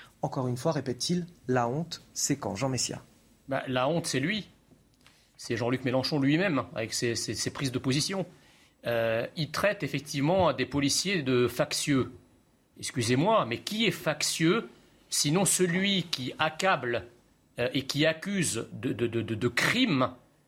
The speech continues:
Speaker 2: euh, la police tout entière ? Enfin, il me, il, il, vous savez,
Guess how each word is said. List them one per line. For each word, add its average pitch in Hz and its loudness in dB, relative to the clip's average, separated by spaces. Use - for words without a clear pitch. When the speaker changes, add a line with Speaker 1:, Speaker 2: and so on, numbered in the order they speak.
Speaker 2:
euh, 123 -2
la 135 4
police 151 0
tout 240 6
entière ? 196 2
Enfin, 147 2
il 151 4
me, 165 4
il, 160 0
il, 156 2
vous 135 0
savez, 151 2